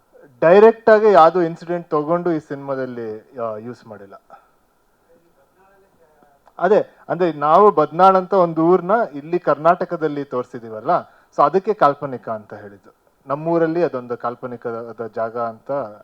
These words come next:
ಹೇಳಿದ್ದು ನಮ್ಮ ಸ್ಟೋರಿಯಲ್ಲಿ. ಯುವಕರ ದಾರಿ ಅಂದ್ರೆ ಯಾರ್ ರೀತಿ, ಅಂದ್ರೆ ಈಗ, ಈಗ ಇದ್ರಲ್ಲಿ ಒಂದಷ್ಟು ಬ್ಲಡ್ ಶೆಡ್ ಆಮೇಲೆ ವೈಲೆನ್ಸ್, ಆ, ಕಾಣಿಸ್ಬೋದು. ಹಂಡ್ರೆಡ್, ಹಂಡ್ರೆಡ್ ಪರ್ಸೆಂಟ್ ವೈಲೆನ್ಸ್ ಬಂದ್ಬಿಟ್ಟು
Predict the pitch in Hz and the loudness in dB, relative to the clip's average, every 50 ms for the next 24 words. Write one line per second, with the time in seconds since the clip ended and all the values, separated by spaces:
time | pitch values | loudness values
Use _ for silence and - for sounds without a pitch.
0 | _ - - 107 98 95 95 101 _ _ _ _ _ _ _ _ _ _ _ _ | _ -20 -20 -20 -20 -20 -20 _ _ _ _ _ _ _ _ _ _ _ _ _
1 | _ 120 117 117 117 113 - _ - 117 110 110 104 101 95 _ _ _ _ _ | _ -20 -18 -16 -16 -16 -14 _ -10 -8 -8 -10 -12 -18 _ _ _ _ _ _
2 | _ _ _ _ _ _ _ _ _ _ _ - 160 175 175 175 185 180 196 190 | _ _ _ _ _ _ _ _ _ _ _ -18 -12 -8 -6 -6 -4 -2 0 2
3 | 185 185 180 170 160 156 147 - _ 143 143 143 147 156 156 160 165 165 160 156 | 4 4 4 4 4 2 -2 -4 _ -4 -2 0 2 0 0 0 -2 -4 -4 -4
4 | 139 113 143 147 165 180 180 180 175 160 156 156 151 160 165 190 190 196 202 190 | -6 -8 -10 -8 -4 -2 0 2 2 2 2 2 6 8 8 8 8 6 2 -2
5 | - 170 175 196 185 170 175 160 147 143 180 185 156 - 170 156 147 143 127 107 | -2 2 4 4 4 6 4 2 0 -2 -4 -6 0 4 6 6 6 6 4 0
6 | - _ _ _ _ _ _ _ _ _ _ _ _ _ _ _ _ _ _ _ | -6 _ _ _ _ _ _ _ _ _ _ _ _ _ _ _ _ _ _ _
7 | _ _ - 151 165 - 165 175 180 175 175 170 170 170 165 156 147 143 151 151 | _ _ -6 -4 -2 2 4 6 6 6 6 4 4 4 4 2 2 0 -2 -4
8 | - - - - 196 185 175 - - 135 135 - - - - 147 143 - _ - | -4 -8 -4 0 2 4 4 2 2 0 0 0 0 -2 -2 -2 -2 -4 _ -6
9 | 131 123 127 123 120 123 123 123 131 135 135 131 127 _ - 117 107 107 104 101 | -4 -4 -4 -4 -2 -2 -2 0 -2 -4 -6 -8 -12 _ -10 -8 -6 -6 -8 -10
10 | 101 101 _ - 123 123 127 135 - 117 117 139 196 185 139 151 160 156 156 135 | -12 -14 _ -6 -6 -6 -6 -6 -10 -10 -6 -4 -4 -4 -4 -4 -4 -4 -6 -4
11 | 151 156 170 185 180 - 151 147 - 160 147 123 123 127 131 139 143 139 - - | -4 -4 -4 -2 -2 0 -2 -2 -2 -4 -4 -4 -2 -2 -2 -4 -6 -6 -8 -8
12 | 127 120 120 123 117 - - 123 117 110 | -8 -8 -6 -8 -10 -6 -4 -4 -4 -6